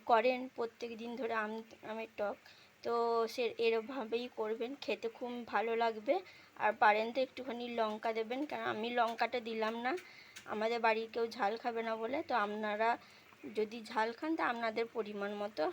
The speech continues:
লঙ্কা একটুখানি দিয়ে দেবেন। তো দেখুন টকটা কেমন, কত সুন্দর ফুটছে, আর রঙটাও ভালো লাগছে।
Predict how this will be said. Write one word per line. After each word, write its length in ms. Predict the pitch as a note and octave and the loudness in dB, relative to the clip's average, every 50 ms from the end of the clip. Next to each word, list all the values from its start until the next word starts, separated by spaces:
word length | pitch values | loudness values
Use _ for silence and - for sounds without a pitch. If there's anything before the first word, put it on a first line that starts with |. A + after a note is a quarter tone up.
| - - C#4 A#3+ | -4 -8 -6 -2
লঙ্কা 320 | G#3+ G3+ G3 G3 - - G#3 | -2 -2 -2 -4 -2 -2 -2
একটুখানি 440 | G3+ - - - A3+ B3+ - B3 C4+ A#3+ | -2 -2 -4 -10 -6 -6 -4 -4 -4 -6
দিয়ে 220 | A3 A#3 A3 G3+ | -4 -2 -2 0
দেবেন। 280 | F#3+ F#3+ F3+ F3+ F3 - - - - - - - - - - - - | 0 -2 -4 -4 -6 -8 -8 -14 -20 -20 -20 -20 -20 -20 -20 -12 -10
তো 20 | B3+ | -2
দেখুন 340 | G#3+ A3 A3+ A3+ - E4+ F4 G4 G4 - - - - | 4 4 4 4 4 0 0 0 0 -4 -14 -6 0
টকটা 280 | B3 A3 A3 - C4+ B3 | 0 0 2 0 -4 -2
কেমন, 280 | - B3 B3 B3 A#3+ B3 C4 - - - | -2 -2 -2 -2 -6 -6 -8 -12 -6 -4
কত 180 | B3 A3 A3+ - B3 | -2 -2 -2 -2 -6
সুন্দর 340 | - - C4+ B3+ B3 B3 B3+ B3+ - | -6 -6 -6 -4 -2 -2 -4 -4 -6
ফুটছে, 400 | - - A#3 - - - - D#4 F4+ F#4 - - - - - - - | -6 -8 -8 -8 -8 -8 -6 -6 -6 -6 -8 -16 -20 -20 -20 -10 -2
আর 80 | G#3+ G#3 G#3 | 0 2 4
রঙটাও 380 | G#3 G#3 G#3+ A#3+ B3 C4+ C4+ C4+ C4+ C4+ | 4 2 0 -2 -2 2 2 2 2 0
ভালো 180 | B3+ A3 G#3 G#3 | -2 -2 0 0
লাগছে। 360 | G3+ G3 F#3+ F3+ F3+ F#3+ G#3 | 2 2 0 0 -2 -8 -12